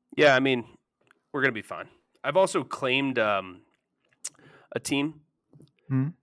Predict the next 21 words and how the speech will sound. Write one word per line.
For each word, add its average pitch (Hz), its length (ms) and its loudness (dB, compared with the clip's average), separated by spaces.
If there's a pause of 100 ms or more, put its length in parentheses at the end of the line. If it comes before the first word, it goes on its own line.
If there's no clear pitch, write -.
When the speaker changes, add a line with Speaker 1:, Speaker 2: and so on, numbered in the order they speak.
(120)
Speaker 1:
in 113 140 -2
basketball, 135 720 0
so - 180 -6
pretty 117 220 0
excited 104 260 0
about 101 140 -2
that 104 120 0
whenever 98 200 -4
you 98 100 -8
wanna 98 140 -10
get 90 140 -12
to 92 40 -18
basketball. 95 640 -6 (420)
Speaker 2:
Who 151 120 -2
are 156 40 4
you 156 60 0
claiming? 175 480 0
The, 127 340 -2 (120)
wait, 147 260 2 (100)
wh-, 165 300 2
which, - 420 -2